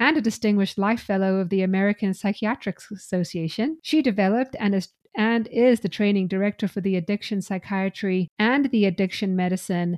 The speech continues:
A C G M E accredited fellowship programs at the University of Utah School of Medicine. And I just want to put a shout out to Doctor Howell for both of these fellowship programs, which she has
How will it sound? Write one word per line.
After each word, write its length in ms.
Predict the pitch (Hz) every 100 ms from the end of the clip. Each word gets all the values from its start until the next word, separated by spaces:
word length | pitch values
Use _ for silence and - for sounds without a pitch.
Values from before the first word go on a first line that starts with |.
| -
A 180 | 214 269
C 200 | - 226
G 240 | 180 214
M 140 | 196 185
E 240 | 180 180
accredited 640 | - - 220 214 226 202 180
fellowship 460 | 202 208 233 - -
programs 720 | - 190 175 170 170 170 - -
at 160 | 208 -
the 80 |
University 560 | 196 196 185 190 - 190
of 80 | 175
Utah 380 | 185 196 180 165
School 260 | - 185
of 80 | 170
Medicine. 640 | 190 190 180 175 165 165 -
And 100 | -
I 80 | 190
just 220 | 226 208
want 140 | 202
to 40 | 196
put 180 | - 185
a 60 |
shout 320 | 180 - 185
out 220 | 180 175 -
to 80 |
Doctor 320 | 190 180 - 185
Howell 320 | 185 175 175
for 100 | 196
both 320 | 180 190 -
of 140 | 185
these 260 | - 185 180
fellowship 540 | - 175 170 - 190
programs, 680 | - 185 175 180 170 175 - -
which 160 | 202
she 160 | - 208
has 260 | 190 180